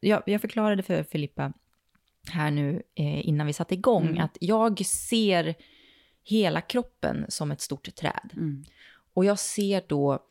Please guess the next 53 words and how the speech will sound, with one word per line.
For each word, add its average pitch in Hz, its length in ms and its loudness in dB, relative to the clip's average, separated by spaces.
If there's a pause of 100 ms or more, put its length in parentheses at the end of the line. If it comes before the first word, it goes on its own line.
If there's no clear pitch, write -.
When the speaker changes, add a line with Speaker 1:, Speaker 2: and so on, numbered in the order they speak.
Speaker 1:
håret, 185 380 6
om, 185 280 2
om 196 340 2
vi 196 120 2
har 202 60 4
fått 190 200 0
en - 100 0
elchock 156 640 0
kan 151 120 -2
vi 143 60 0
låtsas - 320 -4
Speaker 2:
Mm. 175 140 -2
Speaker 1:
nu, 202 60 -4 (180)
då 196 180 -2
står 139 240 0
ju 139 60 -2
håret - 280 -6
rätt - 220 -4
upp. - 260 -12
Speaker 2:
Mm. 175 100 0 (300)
Speaker 1:
Så - 100 -6
då 196 40 4
s-, 226 200 -2
där 202 220 0
är 165 60 -2
grenar. 214 680 0
Speaker 2:
Ja. 165 180 -4 (160)
Speaker 1:
Och - 200 -6
då 233 100 2
ser 170 260 0
jag 143 240 -2
så - 80 -8
här - 80 -6
att - 160 -6
om 214 160 2
någonting 233 520 0
inom 160 420 0
oss - 480 -6
har - 180 -4
gått 151 180 -4
sönder 196 540 2
eller 151 220 -2
behöver 151 300 -4
repareras 175 840 0
eller 147 100 -2
inte 185 260 -2
mår 143 140 -2
bra 175 420 2
Speaker 2:
Mm. 143 100 -2
Speaker 1:
helt 139 260 -2
enkelt, - 320 -8 (340)
då 254 100 2
kommer - 640 -2